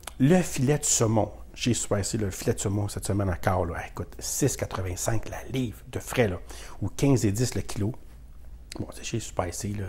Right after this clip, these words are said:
il n'y en a plus. <laughs> Non, il va voir, là, ça dépend de quelle région, <laughs> ça va pas tout pareil. Moi, je suis pas chanceux ici, là. <laughs> Il fait dur. Mais bon, écoute, quand même, si là, le, le, la, la promesse est là, comme on dit, là, tu sais, euh, la mousson est là, on veut avoir du saumon à six quatre-vingt-cinq la livre, s'il vous plaît,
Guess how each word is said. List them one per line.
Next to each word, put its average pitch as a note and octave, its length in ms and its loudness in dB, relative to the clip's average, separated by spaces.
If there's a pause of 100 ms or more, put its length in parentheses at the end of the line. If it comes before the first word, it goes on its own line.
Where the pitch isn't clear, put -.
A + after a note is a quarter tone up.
il F#2+ 60 -2
n'y - 20 -2
en F2+ 60 -2
a - 20 -4
plus. - 220 -10 (480)
<laughs> A#2 500 -6
Non, E2 160 -2
il D#2+ 60 -4
va F2+ 100 0
voir, F2 280 4
là, F#2 160 2
ça F#2 120 0
dépend F2 220 2
de F2+ 60 2
quelle - 180 2
région, F2 360 0
<laughs> - 40 0
ça - 160 0
va F2+ 140 0
pas - 120 -6
tout - 160 -10
pareil. F2+ 240 -4 (460)
Moi, G2+ 100 4
je - 60 -2
suis - 20 -12
pas F2 80 0
chanceux E2 300 0
ici, E2+ 160 -2 (120)
là. F2 120 -2 (260)
<laughs> - 260 -4
Il A2+ 60 2 (140)
fait F#2 160 -4
dur. A2 240 6 (500)
Mais C#3 100 12
bon, A2+ 200 6
écoute, G2 240 2 (600)
quand A2 140 4
même, A2 160 6 (240)
si - 380 0
là, G#2+ 260 10 (880)
le, A2+ 120 8
le, G2 120 4 (120)
la, - 140 -6
la - 80 2
promesse C3+ 380 10
est B2 160 12
là, C3 100 12
comme G#2+ 160 10
on G2+ 140 8
dit, G#2+ 180 4
là, F2+ 160 2
tu - 140 0
sais, G2+ 180 6
euh, F#2+ 460 2
la G2+ 140 4
mousson B2+ 380 10
est A#2 140 12
là, B2 420 12
on A2 120 8
veut B2 320 8
avoir A#2 400 12
du A2 60 -2
saumon A#2+ 440 8
à G2 100 8
six B2 220 0
quatre-vingt-cinq A2+ 640 6
la G#2+ 100 8
livre, A#2+ 380 8
s'il G#2+ 160 0
vous G#2+ 80 2
plaît, B2 360 8